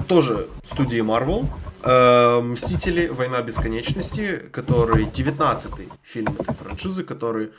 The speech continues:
э, так, подводит узелок первый на, э, конец третьей фазы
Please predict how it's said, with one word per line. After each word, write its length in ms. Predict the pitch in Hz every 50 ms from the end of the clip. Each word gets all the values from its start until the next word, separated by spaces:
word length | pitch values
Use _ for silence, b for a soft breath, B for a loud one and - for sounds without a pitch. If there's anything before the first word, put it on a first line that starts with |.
| B B B B B -
э, 420 | - 110 117 117 113 117 117 117 113 110 104 - - - - - - - _ _ -
так, 120 | - 107 - - - - - -
подводит 540 | 180 180 170 170 175 214 208 170 170 170 - -
узелок 680 | 175 170 143 139 170 170 156 135 113 104 - - - _ _ -
первый 420 | 120 113 110 113 110 - 98 - - - - - - -
на, 420 | 120 120 120 117 113 110 107 - - -
э, 60 | 110 - -
конец 460 | 127 123 123 120 101 95 - - - -
третьей 340 | - 123 120 113 110 107 104
фазы 420 | - 110 110 104 101 98 95 -